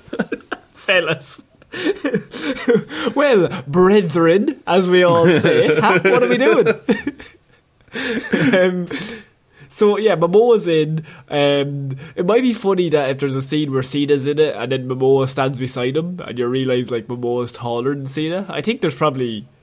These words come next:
Speaker 2: I think Cena's, like, six three. Like, Momoa's, like, six six, so
Speaker 1: There's a couple of inches in it, yeah.
Speaker 2: I should have, have both of them stand beside Vin Diesel, who I'm assuming wears heels. <laughs> I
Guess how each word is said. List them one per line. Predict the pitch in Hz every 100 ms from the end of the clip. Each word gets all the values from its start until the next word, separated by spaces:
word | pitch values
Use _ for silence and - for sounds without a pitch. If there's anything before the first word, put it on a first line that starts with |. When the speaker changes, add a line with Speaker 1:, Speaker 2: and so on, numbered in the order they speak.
| _ _ -
Speaker 2:
I |
think | 180 247
Cena's, | 202 180 131
like, | 123
six | - 143 143
three. | - 135 165 214 -
Like, | - 120
Momoa's, | 139 165 220 151
like, | 120
six | - 131 -
six, | 151 127 - -
so | 143 123 117 101 -
Speaker 1:
There's | -
a | - -
couple | - - 80
of |
inches | 78 78 85 82
in | 80
it, | 76 -
yeah. | 82 80 76 _ _ _ _ _ _ _
Speaker 2:
I | 165
should | 196 196
have, | 180 165 127
have | 160 202 160
both | 190 196
of |
them | 151
stand | 131 156
beside | 143 135 139 127
Vin | 139
Diesel, | 135 147 139 110 -
who | 120 127 120 104 _ _ _ _
I'm | 135 139
assuming | 135 226 196 147
wears | 139 135 127 117
heels. | 139 113 101 - - -
<laughs> | -
I | 165 214 202 - - 254